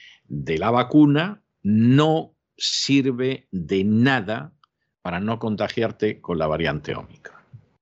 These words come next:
Y entonces, pues resulta que, en fin, aquí llevamos dos semanas, dale que te pego, a la cuarta dosis ya en Israel, y lo que vemos es que los anticuerpos se disparan todavía más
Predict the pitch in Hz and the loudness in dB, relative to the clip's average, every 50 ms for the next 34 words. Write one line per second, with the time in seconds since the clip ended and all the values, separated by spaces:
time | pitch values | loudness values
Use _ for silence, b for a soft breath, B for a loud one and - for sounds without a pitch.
0 | _ _ _ _ _ _ _ _ _ _ _ _ _ _ _ _ _ 69 69 69 | _ _ _ _ _ _ _ _ _ _ _ _ _ _ _ _ _ -8 -8 -4
1 | - 98 92 90 87 - - 110 107 117 117 113 - - - 80 78 78 73 78 | -4 -2 -2 -2 -2 0 4 4 6 6 4 2 0 -4 -4 -4 -4 -4 -2 -2
2 | - - - 110 110 107 101 - 117 117 113 98 87 82 - - 113 104 90 78 | -2 0 2 4 4 4 2 2 0 0 0 0 -2 -2 -2 0 0 0 0 -2
3 | 78 - 87 87 95 98 98 101 101 104 104 104 101 - B B B B B B | -2 -2 0 0 2 2 2 2 2 2 2 0 0 -2 B B B B B B
4 | _ - 82 120 120 113 - - - 113 113 120 123 127 120 110 107 98 98 104 | _ 0 2 2 2 2 2 2 2 4 4 4 4 4 2 2 0 0 0 -2
5 | 104 107 101 113 101 90 107 95 92 - 131 131 117 107 95 - - _ - 113 | -2 0 0 0 0 0 0 0 2 2 2 2 2 0 -4 -6 -6 _ -2 -2
6 | 117 113 110 107 101 - - 131 135 139 139 139 131 127 123 - - 113 110 113 | 0 0 -2 -4 -4 -2 0 2 4 4 4 4 2 0 -4 -6 -6 -6 -4 -4
7 | 131 131 - - - 90 85 82 87 95 110 110 101 92 - _ _ - - 76 | -4 -4 -6 -6 -8 -10 -10 -8 -6 -4 -4 -4 -4 -6 -8 _ _ -16 -14 -10
8 | 80 90 95 90 95 104 113 123 139 160 185 233 262 - _ _ _ _ _ _ | -8 -6 -6 -6 -6 -4 -2 -2 -2 -2 -4 -6 -8 -12 _ _ _ _ _ _
9 | _ _ _ _ _ B B B B B B B B _ _ - 131 131 139 147 | _ _ _ _ _ B B B B B B B B _ _ 0 2 4 6 6
10 | 160 170 175 175 - _ _ _ _ - 90 92 95 92 95 95 - 95 92 101 | 6 4 2 0 -4 _ _ _ _ -10 -8 -6 -6 -4 -4 -4 -2 0 2 2
11 | 101 113 117 117 127 135 139 135 - - 101 87 90 - - - 113 113 117 117 | 2 4 4 4 4 4 2 2 0 -2 -4 -4 -6 -6 -4 0 2 4 4 4
12 | 120 117 117 113 110 107 104 98 95 95 95 95 92 92 92 90 92 87 90 87 | 4 4 2 2 2 2 2 0 0 0 0 0 0 0 2 2 2 2 0 0
13 | - 92 90 87 87 104 87 95 113 117 113 - 110 107 - - 104 104 101 - | 0 0 -2 0 0 0 2 2 2 2 2 2 0 0 2 2 2 2 2 0
14 | - - - 135 135 143 151 160 139 147 _ - 85 82 82 87 92 104 107 110 | 0 0 0 2 2 2 0 -2 -4 -8 _ -8 -6 -4 -4 -2 0 0 0 0
15 | 104 104 110 123 131 120 110 - - - _ | 0 0 0 0 0 0 0 -4 -8 -14 _